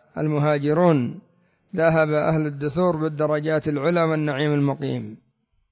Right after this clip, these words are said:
الصحيح في هذه المسألة أن الغني الشاكر أفضل من الفقير الصابر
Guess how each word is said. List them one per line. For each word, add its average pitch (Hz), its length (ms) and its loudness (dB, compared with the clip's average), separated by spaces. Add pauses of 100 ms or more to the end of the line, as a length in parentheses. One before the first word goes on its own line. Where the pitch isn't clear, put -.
(420)
الصحيح 160 480 0
في 170 140 2
هذه 160 300 4
المسألة 151 580 -2
أن 156 180 0
الغني 143 920 0 (1120)
الشاكر 170 720 0 (120)
أفضل 175 380 2
من 165 200 -2
الفقير 160 500 -2
الصابر 135 540 -2